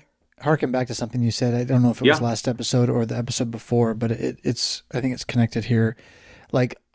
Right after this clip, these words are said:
Speaker 1: all of the stories that we tell, which is mostly movies, but not always,
Speaker 2: Mm-hmm.
Speaker 1: um, i-, imply that the reason we were able to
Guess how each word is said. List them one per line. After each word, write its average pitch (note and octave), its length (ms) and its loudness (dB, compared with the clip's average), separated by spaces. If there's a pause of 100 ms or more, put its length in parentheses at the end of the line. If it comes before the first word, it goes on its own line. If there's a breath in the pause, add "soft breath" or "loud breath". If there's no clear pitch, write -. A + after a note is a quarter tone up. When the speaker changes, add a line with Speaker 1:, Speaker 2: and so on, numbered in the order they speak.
(140)
Speaker 1:
all D#3+ 280 2
of D3+ 160 0
the C#3+ 100 -4
stories C3+ 580 0
that A#2+ 140 -2
we B2 120 -2
tell, G2+ 380 0
which A2+ 220 -6
is A2+ 180 -6
mostly A2 300 -2
movies, A2+ 440 -4
but - 120 -2
not G3 140 4
always, - 360 -2 (420 loud breath)
Speaker 2:
Mm-hmm. A2 100 2
Speaker 1:
um, A#2 420 2 (300)
i-, E3 40 -8
imply D#3 600 0
that C3 200 -2
the C#3+ 100 -2
reason C#3 500 2
we C3 160 0
were B2+ 220 0
able B2+ 340 2
to A2 640 0